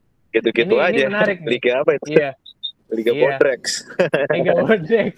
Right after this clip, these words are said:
Speaker 2: Ya, jadi, jadi kan sebetulnya kalau bicara kualitas, sebetulnya, eh, kalau kualitas pemain Asia itu kan rata-rata ya. Jadi nggak ada pemain Asia itu yang superstar banget. Tapi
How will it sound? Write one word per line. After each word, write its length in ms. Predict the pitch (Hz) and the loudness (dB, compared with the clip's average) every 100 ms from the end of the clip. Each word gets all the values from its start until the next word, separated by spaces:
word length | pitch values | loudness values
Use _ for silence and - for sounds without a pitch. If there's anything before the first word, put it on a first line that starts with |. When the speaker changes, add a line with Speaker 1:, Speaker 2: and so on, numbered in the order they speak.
| _ _ _ _ _ - | _ _ _ _ _ -18
Speaker 2:
Ya, 220 | - 160 156 | -6 -2 0
jadi, 220 | 151 180 190 | -2 -4 -2
jadi 180 | 190 196 | -4 -4
kan 140 | 226 | -6
sebetulnya 640 | 220 175 175 185 233 214 | -8 -8 -6 -6 -6 -6
kalau 240 | 175 165 165 | -4 -4 -4
bicara 600 | 160 170 156 156 156 156 | -6 -4 -2 0 -2 -2
kualitas, 520 | 170 156 120 180 180 | -2 -2 -4 -8 -8
sebetulnya, 640 | - 139 147 175 196 165 _ _ _ _ - | -10 -12 -10 -8 -10 -12 _ _ _ _ -14
eh, 460 | 131 135 131 131 131 | -10 -6 -6 -6 -10
kalau 320 | - 135 143 | -8 -8 -8
kualitas 480 | - 135 135 139 127 - - _ _ _ _ _ _ _ - | -6 -6 -6 -8 -10 -14 -20 _ _ _ _ _ _ _ -12
pemain 360 | 143 143 147 | -8 -6 -6
Asia 580 | 147 135 - 113 127 156 | -8 -10 -10 -6 -2 -2
itu 160 | 143 139 | -4 -8
kan 160 | 175 | -8
rata-rata 600 | 190 180 185 127 113 139 | -6 -4 -4 -4 -4 -4
ya. 200 | 120 107 104 _ _ _ | -4 -6 -12 _ _ _
Jadi 160 | 123 147 | -10 -8
nggak 200 | 170 143 | -4 -4
ada 80 | 143 | -4
pemain 300 | 135 139 135 131 | -6 -8 -10 -10
Asia 260 | 123 131 | -10 -8
itu 120 | 127 | -6
yang 120 | 165 160 | -8 -12
superstar 440 | 143 127 - 123 | -12 -14 -10 -8
banget. 340 | 127 127 127 - _ | -6 -8 -10 -16 _
Tapi 360 | - 113 175 | -18 -10 -10